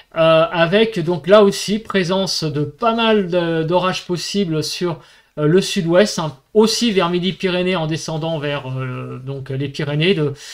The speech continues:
du Limousin, on va dire, euh, aux Pyrénées, et également sur, euh, l'Alsace, hein, également présent, euh, ce, de cette Cape. Et le merc-, et le jeu-, et le mardi quinze août, on va y arriver,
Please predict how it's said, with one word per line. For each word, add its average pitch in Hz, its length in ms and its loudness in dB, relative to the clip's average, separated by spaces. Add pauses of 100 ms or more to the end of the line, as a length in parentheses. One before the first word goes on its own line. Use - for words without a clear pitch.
(200)
du 143 100 -2
Limousin, 208 600 6
on 170 120 0
va 165 140 0
dire, 175 220 0
euh, 147 200 0
aux 175 120 0
Pyrénées, 165 580 2 (420)
et 214 120 8
également 214 480 4
sur, 208 520 -2
euh, 156 180 0
l'Alsace, 156 680 -2
hein, 135 180 -14
également 156 640 -2
présent, 170 760 -4
euh, 139 180 -6
ce, - 180 -10
de 160 400 -4
cette 180 580 -4 (500)
Cape. 170 280 0
Et 247 120 -4
le 233 120 6
merc-, 208 600 0 (200)
et 175 60 0
le 170 80 -4
jeu-, 220 240 0
et 180 120 4
le 170 260 2 (220)
mardi 240 340 2
quinze 180 220 0
août, 220 140 -2
on 131 60 -12
va 120 100 -12
y 127 80 -8
arriver, 156 340 -2